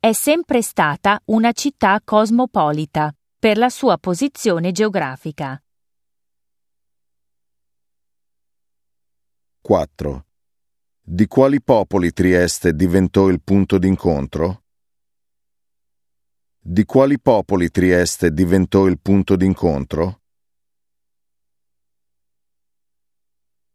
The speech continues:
Speaker 1: Diventò il punto d'incontro di italiani, slavi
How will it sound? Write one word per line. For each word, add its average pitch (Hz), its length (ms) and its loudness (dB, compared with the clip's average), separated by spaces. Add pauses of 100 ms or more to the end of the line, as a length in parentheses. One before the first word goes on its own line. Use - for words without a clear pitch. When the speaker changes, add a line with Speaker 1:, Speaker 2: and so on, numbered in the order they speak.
(440)
Speaker 1:
Diventò 247 880 2 (260)
il 240 220 2
punto 285 460 2
d'incontro 214 840 0 (100)
di 202 380 0
italiani, 170 840 0 (200)
slavi 190 680 0